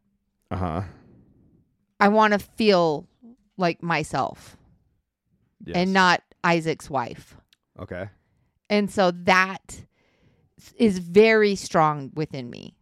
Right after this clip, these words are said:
Speaker 1: Hmm.
Speaker 2: So, like, when I'm, when I'm kinda, like, testing the waters, 'cause I'm, it's almost like, how much of me is left in me? How many, how much decisions can I make for myself
Speaker 1: Yeah.
Speaker 2: without having a repercussion of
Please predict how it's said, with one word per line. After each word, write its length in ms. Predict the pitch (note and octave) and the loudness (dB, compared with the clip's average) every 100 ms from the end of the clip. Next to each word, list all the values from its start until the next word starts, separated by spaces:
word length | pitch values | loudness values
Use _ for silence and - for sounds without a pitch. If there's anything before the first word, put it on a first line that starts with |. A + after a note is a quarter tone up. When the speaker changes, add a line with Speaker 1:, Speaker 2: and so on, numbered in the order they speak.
| - | -10
Speaker 1:
Hmm. 220 | A#2 F#2+ | -8 -8
Speaker 2:
So, 220 | - A3 | 0 4
like, 260 | G3+ G3 F3 | 6 4 2
when 340 | F3+ F#3 F3+ - | -2 -2 -2 0
I'm, 280 | G3+ G3 F#3 - | 0 0 -2 -6
when 240 | G3 G#3+ | -4 -2
I'm 140 | F#3+ F#3 | -2 -4
kinda, 300 | - G#3+ G#3 | -6 -4 -2
like, 280 | F3+ D#3 _ | -2 -4 _
testing 340 | - G#3+ G#3 G3+ | -4 -2 -2 -4
the 80 | E3 | -2
waters, 440 | F3 G#3+ G3+ F3 | 0 2 0 -4
'cause 160 | - F#3 | -8 -6
I'm, 200 | E3+ E3 | -6 -6
it's 320 | - G3 - | -2 -2 -4
almost 480 | - G#3+ A3 G3 F#3+ | 0 0 2 -2 -2
like, 380 | F#3 E3 C#3 - _ _ _ _ _ _ _ _ _ _ | -2 -4 -6 -14 _ _ _ _ _ _ _ _ _ _
how 200 | - C4 | -2 2
much 200 | C#4 C4+ | 2 2
of 120 | A#3+ | 0
me 160 | A3 G#3+ | 0 0
is 140 | G3 | 0
left 260 | F#3 F3 - | 2 2 2
in 140 | E3 | -6
me? 240 | D#3+ D3 G2+ | -6 -6 -6
How 180 | E3 G#3 | -2 0
many, 300 | G#3 G#3 - | 2 0 -2
how 140 | G3 G#3 | -4 -2
much 400 | G#3 F#3 - - _ _ _ - | -2 -4 -10 -18 _ _ _ -6
decisions 640 | G3+ F#3 G#3 F#3 F3 E3+ - | -4 -2 -2 -2 -4 -8 -6
can 160 | F#3+ | -4
I 100 | D#3 | -2
make 220 | D#3+ D#3 | -4 -6
for 140 | - D3+ | -6 -8
myself 760 | B2 C#3+ - C3+ - - - - | -8 -10 -6 -6 -6 -12 -20 -18
Speaker 1:
Yeah. 340 | E2+ D#2 D#2+ | -16 -14 -6
Speaker 2:
without 340 | F#3 F3 E3+ - | -4 2 2 2
having 380 | E3 D#3 D3+ C#3 | -2 -2 -2 -4
a 160 | D#3 | -2
repercussion 760 | D3+ E3 - D3+ E3+ D3+ - D3 | -2 -4 -6 -8 -4 -4 -6 -8
of 260 | C#3 C3 | -8 -10